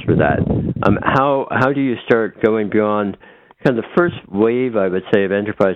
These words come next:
mobility, which has really been giving you know, employees, um, smartphones and learn to do email and, um, you know, be able to p-, call into, uh, conference calls from their kids', uh,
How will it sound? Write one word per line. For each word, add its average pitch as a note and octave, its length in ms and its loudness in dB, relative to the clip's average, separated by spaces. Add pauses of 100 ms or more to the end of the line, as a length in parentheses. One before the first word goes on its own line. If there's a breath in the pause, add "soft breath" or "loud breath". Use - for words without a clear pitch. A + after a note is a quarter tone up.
mobility, G#2 360 0
which A2 200 -4
has D3 120 0
really D#3+ 220 0
been A2 200 -2
giving A2 360 0 (420 soft breath)
you B2 60 4
know, G2+ 260 0
employees, G2+ 720 0 (100)
um, F#2+ 320 0 (140)
smartphones F#2+ 720 0
and F#2+ 80 2
learn F#2 220 0
to F#2+ 100 -2
do F#2 180 0
email F#2 520 0
and, F2 260 0 (320 soft breath)
um, F#2 380 0
you G2+ 80 4
know, F#2 40 2
be F#2 160 0
able F#2 440 0 (140)
to G2 120 2
p-, F2 120 -6
call G2+ 340 0
into, F#2 400 0 (400 loud breath)
uh, F2+ 240 0 (100)
conference G#2 400 0
calls F2+ 340 0
from F#2 140 2
their F2 120 0
kids', F#2 360 0
uh, F2 220 2